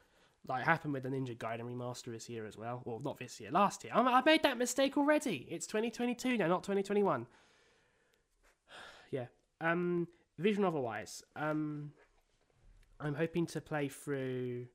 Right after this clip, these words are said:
well, apart, as I mentioned, the Far Tomorrow stuff earlier, but in terms of new games, um, the White Album two fan translation, as I mentioned earlier, which, um,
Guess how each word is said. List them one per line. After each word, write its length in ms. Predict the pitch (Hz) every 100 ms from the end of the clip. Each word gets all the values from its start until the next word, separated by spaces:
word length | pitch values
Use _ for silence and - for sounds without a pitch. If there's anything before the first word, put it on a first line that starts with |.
| _ _ _ _ _ _ _
well, 240 | - 135 120
apart, 300 | 123 165 -
as 120 | 151
I 40 | 160
mentioned, 340 | 143 - 139
the 40 |
Far 180 | 123 127
Tomorrow 260 | 120 120 117
stuff 240 | - 113
earlier, 320 | 113 101 104
but 100 | 113
in 60 | 110
terms 200 | 135 135
of 80 | 131
new 180 | 131 120
games, 540 | 113 110 123 131 - _ _ _ _ -
um, 440 | 131 127 123 127 -
the 100 | 127
White 200 | 139 131
Album 180 | 143 139
two 180 | - 127
fan 220 | 151 151
translation, 540 | 147 147 151 143 151
as 100 | 143
I 40 | 123
mentioned 340 | 123 117 123
earlier, 440 | 131 131 135 131 127 - - - - - - -
which, 260 | 127 -
um, 400 | 127 117 117 120